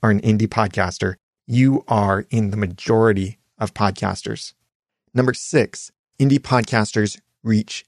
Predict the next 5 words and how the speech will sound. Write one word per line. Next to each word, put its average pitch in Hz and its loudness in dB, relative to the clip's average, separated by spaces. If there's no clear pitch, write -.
the 113 -4
niches. 101 -4
There's 160 2
almost 190 0
no 123 2